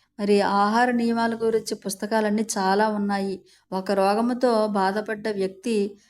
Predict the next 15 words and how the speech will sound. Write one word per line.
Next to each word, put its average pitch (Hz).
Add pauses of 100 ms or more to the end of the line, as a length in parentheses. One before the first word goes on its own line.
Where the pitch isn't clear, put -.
(140)
రాయబడ్డట. 202
వాళ్ళకి 196
ఎలా 196
అంటే 220 (580)
మరి 208 (380)
ఉదాహరణకు 226
ఆహార 220
విధానము, 214 (680)
మరి 220
పచ్చి 208
కాయగూరలతో 233
కూడిన 214
ఆహార 202
విధానం 208
అంటే 196